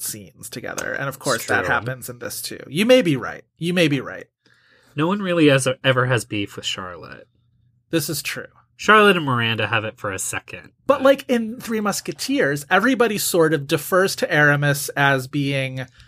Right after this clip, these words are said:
Speaker 1: the wisest of them, and that never happens in Sex and the City. Like, Charlotte never gets granted that, uh,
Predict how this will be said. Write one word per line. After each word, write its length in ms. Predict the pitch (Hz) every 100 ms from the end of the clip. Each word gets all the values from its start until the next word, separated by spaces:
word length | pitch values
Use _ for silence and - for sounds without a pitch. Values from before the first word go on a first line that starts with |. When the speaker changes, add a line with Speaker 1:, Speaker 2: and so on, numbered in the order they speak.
| _ _ -
Speaker 1:
the 220 | 139 151
wisest 800 | 127 143 139 139 131 131 120 139
of 180 | 131
them, 180 | 127 123
and 120 | 127
that 180 | 143 143
never 480 | 147 143 143 131 113
happens 540 | - 92 - - 110
in 100 | 139
Sex 260 | 135 - -
and 120 | -
the 40 | -
City. 280 | - - -
Like, 140 | -
Charlotte 460 | - 170 165 151 131
never 480 | 139 143 135 127 120
gets 340 | 113 - -
granted 540 | - 123 113 123 117
that, 480 | 107 107 101 - - -
uh, 280 | 90 95